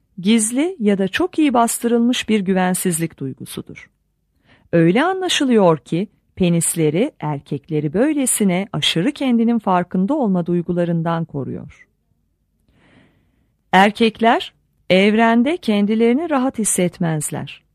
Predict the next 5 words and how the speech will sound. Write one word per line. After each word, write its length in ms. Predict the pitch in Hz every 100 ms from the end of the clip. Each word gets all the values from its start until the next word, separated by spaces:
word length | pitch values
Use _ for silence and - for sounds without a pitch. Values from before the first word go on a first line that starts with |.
| _ _ _ 208
Bu 160 | 262
nedenle 580 | 392 381 294 208 180 233
onu 200 | 196 214
keşfetmek 680 | 262 311 - 214 180 165 151
zorundadırlar. 920 | - 156 147 143 139 143 135 135 139